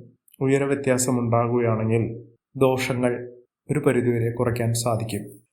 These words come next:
അതുപോലെ തന്നെ തെക്ക് ഭാഗത്തിന് എല്ലാവിധത്തിലുള്ള നേട്ടങ്ങൾ കൊണ്ടുവരുന്ന ഒരു സാഹചര്യങ്ങൾ എന്ന് പറയുന്നത്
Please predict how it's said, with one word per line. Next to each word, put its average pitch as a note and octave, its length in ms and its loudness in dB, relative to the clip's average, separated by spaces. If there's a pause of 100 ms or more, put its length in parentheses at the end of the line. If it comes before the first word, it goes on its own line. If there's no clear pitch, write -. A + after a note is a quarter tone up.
(180)
അതുപോലെ B2 380 2
തന്നെ A#2 260 0 (580)
തെക്ക് C3+ 240 -2
ഭാഗത്തിന് A#2+ 480 2 (300)
എല്ലാവിധത്തിലുള്ള B2+ 840 0 (600)
നേട്ടങ്ങൾ C3 500 2
കൊണ്ടുവരുന്ന A#2+ 580 2 (100)
ഒരു A#2 160 -6
സാഹചര്യങ്ങൾ A#2 500 2
എന്ന് A2+ 140 0
പറയുന്നത് A2 420 0